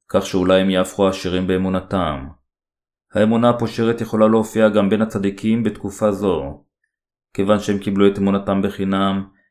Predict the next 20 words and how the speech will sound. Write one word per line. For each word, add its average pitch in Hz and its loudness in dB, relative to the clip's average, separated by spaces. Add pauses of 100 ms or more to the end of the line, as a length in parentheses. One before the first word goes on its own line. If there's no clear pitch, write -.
(140)
הם 107 -2
אינם 107 2
מבינים 107 2
עד 95 -2
כמה 107 0
יקרה 104 -2
אמונתם 104 -2
היא. 76 -10 (720)
לפיכך, - -2 (420)
אלוהים 98 4
אמר 90 0
את 85 -4
דברי 90 -2
הנזיפה 90 -2
והעצה 90 0
שלו 90 -4
לצדיקים, 90 -8 (380)
לתת 98 -4
להם 98 2
אמונה 98 0